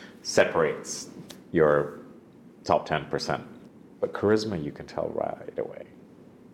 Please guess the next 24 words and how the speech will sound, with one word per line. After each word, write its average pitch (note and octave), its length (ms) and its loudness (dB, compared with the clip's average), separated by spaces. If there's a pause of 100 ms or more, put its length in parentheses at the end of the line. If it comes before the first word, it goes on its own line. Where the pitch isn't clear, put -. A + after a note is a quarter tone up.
(260)
And D#2+ 160 0
if - 200 -8
you're E2+ 120 4
doing, E2+ 420 4 (400)
if - 160 -16
you're A2+ 140 4
in - 80 -6
pe-, - 120 -10 (560)
the F#2 80 0
performing E2 540 2
arts, - 460 -2 (1300)
you F2 140 4
might F2 260 2
be D#2+ 140 0
the D#2 100 -2
most D#2 400 -2 (220)
technically E2+ 640 2
accomplished - 1080 -2 (400)
singer G2 460 0
or F#2+ 40 0
the D2 120 -4
technically F#2 580 0
accomplished - 880 -4
dancer. B2+ 600 -2